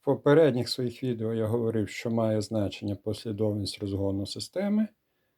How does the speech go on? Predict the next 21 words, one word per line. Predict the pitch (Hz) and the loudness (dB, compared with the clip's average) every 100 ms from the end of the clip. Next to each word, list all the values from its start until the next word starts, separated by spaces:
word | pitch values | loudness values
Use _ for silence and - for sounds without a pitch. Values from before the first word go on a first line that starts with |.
| _ _ _ - | _ _ _ -8
але | 127 120 113 | -4 -2 -4
тут, | - 180 180 - _ _ _ _ | -6 -6 -6 -8 _ _ _ _
як | 110 110 - | -10 -10 -4
виявилося, | 135 151 139 127 - | -2 0 0 -2 -6
ще | 127 - 123 127 131 _ _ _ _ _ _ _ | -8 -6 -2 -2 -2 _ _ _ _ _ _ _
і | - | -6
впливає | 101 - 113 117 143 135 | -6 -4 -2 0 2 2
навантаження | 107 107 107 95 120 123 123 113 | 0 0 -2 0 -2 -2 -2 -2
на | 104 | -2
даному | 104 113 117 117 117 107 _ _ _ _ _ _ _ _ _ _ | -2 -2 -2 -4 -6 -10 _ _ _ _ _ _ _ _ _ _
трансформаторі. | - 113 107 113 104 98 85 - - - _ _ _ _ _ _ _ | -6 -6 -4 -2 -2 -4 -8 -12 -18 -20 _ _ _ _ _ _ _
Тепер | - 110 - 180 180 - - _ _ | -14 -4 4 4 4 -6 -20 _ _
також | 131 139 120 - - | 0 0 -2 -4 -6
всіх | - 123 - | -2 -2 -2
цікавить, | - 117 151 156 151 147 - _ _ _ _ _ _ - | -8 0 4 6 4 2 -14 _ _ _ _ _ _ -4
як | 117 120 120 | 0 0 -2
веде | 98 120 | -2 0
себе | - 104 104 | -2 -2 -6
струм | - - 131 123 | -6 0 0 2
на | |
вході. | 113 110 - 87 95 | -2 -6 -8 -8 -10